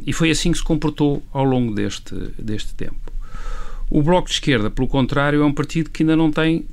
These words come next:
eh, não tinha, eh, e do meu ponto de vista continua a não ter, provas dadas no campo do compromisso político.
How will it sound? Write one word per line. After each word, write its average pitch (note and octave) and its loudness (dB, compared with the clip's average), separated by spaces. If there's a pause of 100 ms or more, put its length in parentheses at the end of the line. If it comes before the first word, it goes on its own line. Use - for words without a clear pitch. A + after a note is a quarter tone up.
(100)
eh, B2+ -2
não A2 0
tinha, D#3 2 (180)
eh, A2+ -2
e G#2+ 0
do F#2 0
meu A2 2
ponto A2 2
de - -2
vista A2 -2
continua G2+ -2
a F#2 -2
não A2 2
ter, A2+ -2 (1000)
provas D3 4
dadas C#3+ 0
no D3 4
campo D3+ 0
do D3 0
compromisso D3+ 0
político. - -4